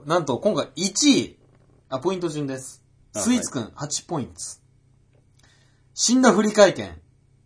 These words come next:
Speaker 1: かっこマイクが呼吸音を拾ってしまいバレる。
Speaker 2: はい。
Speaker 1: 八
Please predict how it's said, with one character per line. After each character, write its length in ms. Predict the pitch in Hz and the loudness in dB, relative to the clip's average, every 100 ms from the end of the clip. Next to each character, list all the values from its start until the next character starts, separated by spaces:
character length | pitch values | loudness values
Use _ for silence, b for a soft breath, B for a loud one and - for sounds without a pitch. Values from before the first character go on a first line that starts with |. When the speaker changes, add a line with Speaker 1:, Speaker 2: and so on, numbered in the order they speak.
| _ - | _ -6
Speaker 1:
か 120 | 208 | -4
っ 60 | |
こ 100 | - | -2
マ 180 | 147 185 | 0 0
イ 80 | 180 | 0
ク 140 | 127 | -6
が 240 | 110 90 - _ | -6 -8 -12 _
呼 160 | - 139 | -10 -8
吸 180 | 175 156 | -6 -6
音 80 | 107 | -6
を 60 | |
拾 160 | 110 107 | -8 -12
っ 20 | |
て 120 | - | -12
し 120 | - | -12
ま 80 | 101 | -12
い 80 | 87 | -14
バ 140 | 92 98 | -14 -14
レ 80 | |
る。 140 | 87 80 _ _ _ _ _ _ _ _ _ _ _ _ _ | -14 -18 _ _ _ _ _ _ _ _ _ _ _ _ _
Speaker 2:
は 140 | - 87 | -20 -20
い。 80 | 80 | -20
Speaker 1:
八 140 | - | -20